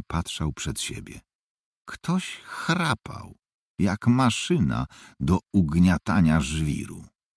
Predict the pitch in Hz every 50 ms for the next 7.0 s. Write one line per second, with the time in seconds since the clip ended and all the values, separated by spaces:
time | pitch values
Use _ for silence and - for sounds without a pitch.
0 | _ _ _ _ _ _ _ _ _ - - 78 87 98 110 156 196 214 202 170
1 | 76 62 58 65 - - - - 87 76 62 65 - 50 - - - - - -
2 | - 92 104 - - - - - - - 80 73 - - 76 69 65 76 101 104
3 | 76 65 62 - - - 104 95 - - 82 76 - 95 90 87 78 73 78 101
4 | 107 - - - - - - _ - 110 107 - - - 90 - - - 78 80
5 | 80 73 76 67 67 71 64 69 67 62 - - - - - 90 117 135 73 69
6 | - - - - 78 71 64 - - - - 67 64 58 - - - - - -